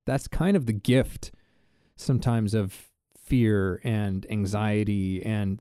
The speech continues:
things like that, is that they're often something that are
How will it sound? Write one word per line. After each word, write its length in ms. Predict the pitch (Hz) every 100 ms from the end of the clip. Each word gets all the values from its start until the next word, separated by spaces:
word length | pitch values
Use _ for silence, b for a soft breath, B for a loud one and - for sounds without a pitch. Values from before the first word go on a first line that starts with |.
| -
things 300 | 117 104 117
like 200 | 101 -
that, 300 | 107 104 -
is 220 | 123 104
that 320 | 120 110 104 b b b b b b b _
they're 240 | 135 139
often 480 | 120 131 143 - 147
something 460 | 131 135 131 139 127
that 200 | 123 117
are 440 | 117 113 110 107